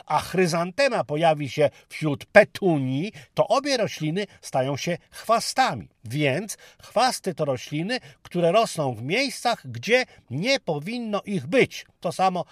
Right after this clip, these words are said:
da się zresztą powiedzieć o niektórych ludziach, z tym, że trzeba się zastanowić, zanim się powie: "Wyrwałem chwasta". Dziś także Międzynarodowy Dzień Bez Kłamstwa.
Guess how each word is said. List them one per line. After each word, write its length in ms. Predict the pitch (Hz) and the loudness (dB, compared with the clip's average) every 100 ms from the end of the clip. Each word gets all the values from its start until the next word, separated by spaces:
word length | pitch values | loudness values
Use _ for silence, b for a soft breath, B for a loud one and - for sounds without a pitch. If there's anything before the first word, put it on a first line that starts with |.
| b | b
da 120 | - 127 | -6 -4
się 140 | 131 | -4
zresztą 360 | 127 135 123 107 | -4 -4 -6 -8
powiedzieć 460 | 117 160 143 131 | -8 -6 -6 -6
o 140 | 107 - b b | -4 -4 b b
niektórych 460 | 98 90 95 127 - | -10 -8 -6 -6 0
ludziach, 420 | 277 247 220 - B B | 0 2 0 -2 B B
z 100 | - | -4
tym, 180 | 190 147 | -4 0
że 140 | 165 | -2
trzeba 300 | - 160 151 | 0 0 0
się 160 | 139 139 | -2 0
zastanowić, 680 | 151 - 131 208 151 - - b b | 0 0 0 2 2 -4 -16 b b
zanim 340 | 135 117 120 | -2 -2 -4
się 160 | - 98 | -6 2
powie: 360 | 120 98 104 - b b 104 | 2 4 0 -2 b b 2
"Wyrwałem 560 | 131 110 123 101 71 _ - | 4 6 6 4 -2 _ -20
chwasta". 680 | - - 120 - - - - _ - | -4 2 2 0 -4 -4 -6 _ -14
Dziś 220 | 190 220 | -10 -4
także 340 | - 208 170 180 B B | 0 0 2 -2 B B
Międzynarodowy 840 | 214 269 214 202 165 160 175 165 | -2 -2 -2 0 0 2 -2 -2
Dzień 260 | 123 156 113 | 0 0 2
Bez 320 | 160 160 - b b | 2 2 0 b b
Kłamstwa. 640 | - 147 165 135 - - | 2 6 6 4 -4 -10